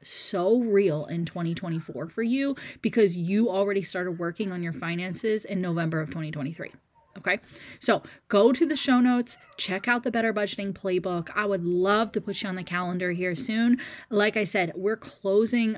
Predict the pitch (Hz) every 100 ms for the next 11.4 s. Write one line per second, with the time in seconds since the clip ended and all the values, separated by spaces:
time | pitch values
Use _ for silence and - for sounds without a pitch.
0 | _ 196 196 185 180 190 226 269 254 226
1 | 190 175 170 202 226 262 214 - 175 175
2 | - 180 175 226 262 285 - - 208 185
3 | 202 196 170 190 208 233 233 233 214 196
4 | 196 190 170 - 175 190 226 233 254 254
5 | 226 240 240 214 202 202 - 220 226 175
6 | 175 180 165 185 147 202 277 294 311 277
7 | 254 247 - - - - - 214 202 165
8 | 202 214 214 220 208 170 185 226 220 -
9 | 190 214 180 180 190 196 190 180 190 202
10 | 196 196 180 175 175 170 151 160 - 170
11 | 165 143 135 87